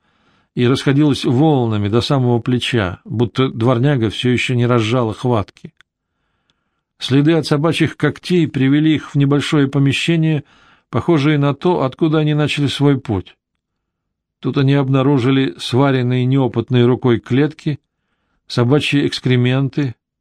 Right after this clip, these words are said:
море крови и труп — Ежи Шиллера.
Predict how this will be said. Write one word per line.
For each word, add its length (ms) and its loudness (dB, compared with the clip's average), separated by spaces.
море 480 2
крови 560 0
и 140 2
труп — 500 0
Ежи 360 0
Шиллера. 680 -6